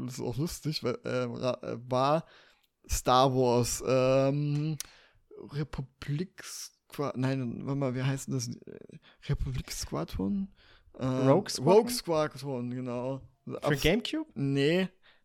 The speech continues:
Speaker 1: Nee, nee, das ist wieder, stimmt nicht, das ist nicht das. Warte mal, Star Wars, das Republik P C Game. Muss ich mal gucken. Nicht Star Wars Old Republic.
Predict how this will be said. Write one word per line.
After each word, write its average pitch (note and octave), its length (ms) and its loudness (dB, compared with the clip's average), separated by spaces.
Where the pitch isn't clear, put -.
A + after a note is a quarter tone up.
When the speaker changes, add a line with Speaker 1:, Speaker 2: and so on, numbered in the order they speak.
Speaker 1:
Nee, D3 100 0
nee, D#3 280 0
das D3 240 0
ist D3 100 -6
wieder, D3 220 2
stimmt - 260 -6
nicht, A#2+ 180 -6
das C3 120 -6
ist C#3 100 -10
nicht C#3+ 260 -6
das. B2 220 -10
Warte C3+ 200 -6
mal, B2+ 280 -4
Star C#3+ 440 -10
Wars, D#3 580 -6
das C#3+ 440 -12
Republik C#3 1400 -12
P B2 260 -14
C - 220 -18
Game. E3+ 920 -12
Muss B2+ 120 -12
ich A#2 40 -14
mal A#2+ 120 -8
gucken. C#3+ 460 -12
Nicht A#2 200 -10
Star A2+ 180 -10
Wars A#2+ 200 -10
Old A#2+ 260 -10
Republic. A2+ 520 -14